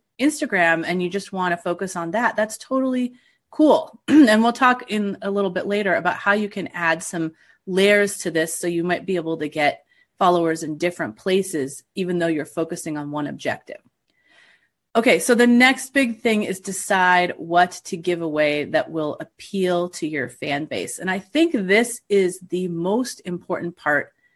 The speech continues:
of this whole thing, because if you've seen people doing giveaways before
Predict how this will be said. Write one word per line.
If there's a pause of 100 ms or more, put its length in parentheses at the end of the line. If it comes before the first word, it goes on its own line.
(240)
of
this
whole
thing, (680)
because (320)
if
you've
seen
people (160)
doing
giveaways
before